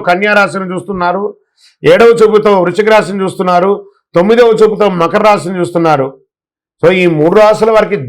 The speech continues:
జాక్పాట్ అని చెప్పచ్చు,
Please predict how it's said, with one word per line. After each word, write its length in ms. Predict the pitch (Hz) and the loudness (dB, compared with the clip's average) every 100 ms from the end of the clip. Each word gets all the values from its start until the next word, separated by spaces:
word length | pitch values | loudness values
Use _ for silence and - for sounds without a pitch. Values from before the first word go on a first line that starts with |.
| 113 165 | -4 0
జాక్పాట్ 600 | 196 208 - 196 135 - _ - - _ _ _ _ _ _ _ _ _ _ _ 180 | 0 0 -2 -2 -2 -12 _ -20 -20 _ _ _ _ _ _ _ _ _ _ _ -2
అని 140 | 175 165 | 0 0
చెప్పచ్చు, 380 | 143 143 - | -2 -8 -8